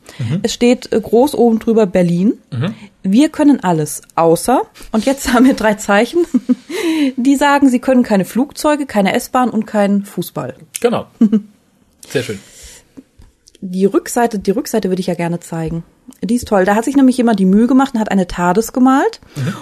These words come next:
Speaker 2: und die Schrift als Time Vortex drumrum. Es wird einem also ein bisschen schlecht, wenn man's liest. Aber, ähm, die, ich find's sehr süß.
Speaker 1: Okay, <laughs> also haltet, haltet die Tüten bereit, <laughs> wenn Pia jetzt loslegt.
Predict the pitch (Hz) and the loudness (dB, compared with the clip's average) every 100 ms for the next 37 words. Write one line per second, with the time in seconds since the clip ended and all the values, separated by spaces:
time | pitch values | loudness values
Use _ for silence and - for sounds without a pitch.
0 | - - 247 240 220 240 - 330 - - | -8 0 2 2 -2 -4 0 -2 -2 -2
1 | 220 - 220 262 302 262 269 277 262 - | -2 -2 0 2 4 4 2 0 -6 -4
2 | - 233 226 233 - 180 220 - 233 233 | 2 2 4 0 0 -2 -2 0 0 2
3 | 226 220 202 - 220 - 185 160 - 175 | 0 0 -4 -2 -2 0 -2 -4 -4 -2
4 | 254 - - - - - - - - - | 0 -2 -10 -10 -8 -8 -12 -20 -12 -2
5 | 233 233 226 208 220 220 - 208 233 233 | 2 4 2 2 0 -4 -8 -10 -8 -6
6 | 302 - 359 - 302 240 170 - - 170 | -6 -6 -6 -2 0 0 -2 -6 -10 -10
7 | - 110 - 143 - 156 160 170 - 143 | -8 -10 -10 -6 -2 -2 0 0 0 0
8 | 185 185 151 - 202 180 151 - 185 302 | 0 -2 -6 -4 -2 0 0 0 2 4
9 | 294 247 285 294 247 240 156 143 - 147 | 4 2 2 0 0 2 2 2 0 -6
10 | - 143 123 - | -4 -8 -8 -14